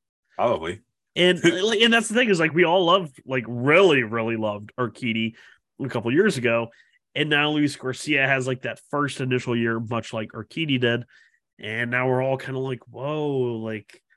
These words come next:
Speaker 2: take a step back, man." Um, but like you said, Urquidy, really good guy, really good pitcher, especially if he starts getting those every five days instead of every six. Um,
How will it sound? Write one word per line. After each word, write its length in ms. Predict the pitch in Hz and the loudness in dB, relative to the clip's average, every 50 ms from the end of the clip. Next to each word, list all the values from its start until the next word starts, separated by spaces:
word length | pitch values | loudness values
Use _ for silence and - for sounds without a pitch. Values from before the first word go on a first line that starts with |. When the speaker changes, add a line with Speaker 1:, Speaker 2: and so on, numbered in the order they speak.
| _ _ _ _ _ _ | _ _ _ _ _ _
Speaker 2:
take 200 | - 143 - - | -14 -12 -12 -12
a 40 | 151 | -16
step 300 | - - - 151 147 - | -14 -12 -10 -12 -10 -6
back, 320 | 131 131 147 139 131 - | -4 -2 -2 -2 -4 -6
man." 300 | 117 113 113 113 113 113 - - - - - _ _ _ | -8 -8 -6 -6 -8 -10 -12 -18 -20 -20 -20 _ _ _
Um, 360 | - 127 127 123 120 117 113 _ _ _ _ _ _ _ - | -8 -4 -2 0 -2 -2 -4 _ _ _ _ _ _ _ -8
but 140 | 131 147 180 | 0 4 6
like 200 | 185 202 196 196 | 6 6 4 2
you 60 | 185 | -4
said, 240 | - - 143 135 131 | -2 2 2 2 2
Urquidy, 500 | - 120 117 - - 135 131 131 127 127 - | 2 -2 -8 -6 -8 -4 -4 -4 -4 -4 -4
really 240 | 117 117 117 117 | -4 -4 -2 -2
good 240 | 110 113 110 110 107 | -2 -4 -6 -6 -4
guy, 380 | - 113 110 107 107 107 101 - - - - - _ _ - | -4 -2 0 0 0 -2 -2 -6 -12 -20 -20 -20 _ _ -10
really 160 | 101 104 104 | -8 -8 -6
good 240 | 95 101 - _ - | -6 -8 -10 _ -12
pitcher, 560 | - - 170 151 - 156 151 147 147 131 139 _ _ _ _ _ - | -4 -4 -4 -2 0 -2 0 0 0 -2 -4 _ _ _ _ _ -18
especially 480 | - - - 117 117 - - 120 113 | -16 -10 -6 -6 -6 -4 -4 -2 -2
if 100 | 110 110 | -2 -4
he 140 | - 117 110 | -6 -10 -10
starts 340 | - - - 113 113 110 - | -10 -8 -8 -8 -8 -8 -8
getting 240 | - 120 113 113 113 | -10 -8 -6 -6 -6
those 220 | 110 110 107 - - | -6 -6 -8 -8 -10
every 280 | 110 110 113 110 104 98 | -10 -10 -8 -8 -10 -10
five 360 | - - 123 127 123 120 117 | -10 -6 -4 -2 -2 -2 -2
days 360 | 117 113 113 110 107 104 123 | -2 -2 -2 -2 -4 -6 -10
instead 180 | 117 107 107 110 | -12 -10 -10 -10
of 80 | 104 | -10
every 220 | 110 104 107 110 107 | -10 -10 -10 -10 -10
six. 600 | - - - 180 175 165 - - - - - _ _ _ - - _ _ _ _ _ _ _ - | -10 -4 -2 -2 -2 -2 -6 -14 -16 -16 -16 _ _ _ -20 -20 _ _ _ _ _ _ _ -12
Um, 500 | 113 120 123 123 123 120 123 120 - | -10 -8 -6 -6 -6 -6 -8 -10 -12